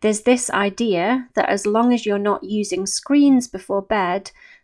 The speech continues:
then you're having good wind down time. There are a number of issues with this,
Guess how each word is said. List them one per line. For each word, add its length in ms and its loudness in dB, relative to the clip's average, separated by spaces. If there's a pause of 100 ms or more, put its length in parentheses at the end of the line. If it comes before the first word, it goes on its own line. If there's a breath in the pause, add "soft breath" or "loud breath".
(140)
then 180 4
you're 140 2
having 380 -2
good 320 -2
wind 300 -2
down 240 -6
time. 460 -12 (720 soft breath)
There 200 2
are 380 4
a 80 -2
number 400 2
of 140 -2
issues 420 -4
with 140 -12
this, 360 -4